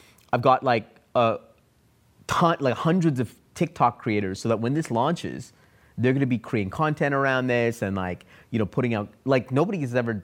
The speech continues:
kind of done that. I'm tra-, I'm taking, like, the, uh, Andrew Tate model of, uh, <laughs> selling a book. Um,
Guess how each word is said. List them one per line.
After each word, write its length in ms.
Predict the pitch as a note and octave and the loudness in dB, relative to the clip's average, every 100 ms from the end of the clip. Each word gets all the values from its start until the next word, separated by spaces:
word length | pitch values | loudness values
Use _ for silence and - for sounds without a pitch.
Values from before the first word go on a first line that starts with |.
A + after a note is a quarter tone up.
| - | -10
kind 180 | - A2 | -6 -4
of 120 | F2 | -4
done 180 | G#2 C#3 | -4 -2
that. 300 | G#2+ B1+ G#1+ - | -2 -4 -12 -8
I'm 120 | A2+ | -4
tra-, 180 | - B2+ | -4 -2
I'm 140 | A#2+ A#2+ | -4 -2
taking, 340 | D3 B2+ C3+ | -6 -2 -2
like, 180 | A#2 - | -2 -2
the, 160 | G#2+ G2+ | -2 0
uh, 180 | F#2 - | 0 -2
Andrew 260 | A#2 B2 | -4 -4
Tate 280 | G#2+ A#2+ B2 | -4 -4 -4
model 360 | G#2 F#2 F2+ F#2 | -4 -2 -2 -4
of, 220 | F#2 - | -6 -2
uh, 140 | A#2 - - | -2 -2 -12
<laughs> 120 | - | -8
selling 420 | - F#3+ F3 F#3+ | 0 2 2 2
a 40 | D#3+ | 0
book. 440 | - A3+ E3+ - - - - | 6 4 4 -4 -14 -8 6
Um, 520 | D#3+ F3 E3 D#3 C#3 | 8 8 6 2 -4